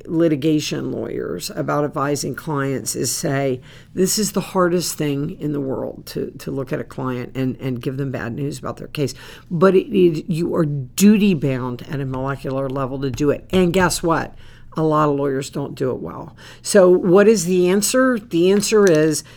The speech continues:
you walk in my office and say, "Let me tell you a little about the client. Let me tell you about the dilemma. You know, here's the message I have to give them." And you, you say, "Help me craft a script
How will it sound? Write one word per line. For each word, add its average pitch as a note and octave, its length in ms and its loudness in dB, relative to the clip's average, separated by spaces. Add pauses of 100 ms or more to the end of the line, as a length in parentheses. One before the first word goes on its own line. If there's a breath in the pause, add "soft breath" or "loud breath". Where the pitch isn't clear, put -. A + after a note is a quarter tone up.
(100)
you G#3 220 2
walk A#3 240 6
in A3 100 4
my G3 240 6
office E3+ 560 4
and D#3+ 220 2
say, E3 480 6 (580 loud breath)
"Let G3+ 80 10
me G3+ 80 10
tell G#3+ 140 6
you G#3+ 100 10
a - 0 -
little G#3 160 6
about G#3 140 6
the G#3 60 -2
client. F#3 440 4
Let F#3 80 2
me F3+ 80 4
tell F#3+ 160 4
you F3+ 60 6
about F3+ 160 4
the F3+ 80 2
dilemma. E3+ 400 4 (260)
You E3 200 2
know, - 40 0
here's F3 300 0
the E3+ 60 -2
message E3 280 0
I D#3 40 2
have D#3+ 100 0
to - 80 -12
give G#3+ 180 0
them." C#3 240 -2
And F3 380 0
you, E3+ 300 -6
you F3+ 200 -2
say, D3+ 360 2 (260 loud breath)
"Help G3+ 540 2
me E3+ 340 4
craft D3 640 -2
a F3+ 80 0
script C3+ 640 -4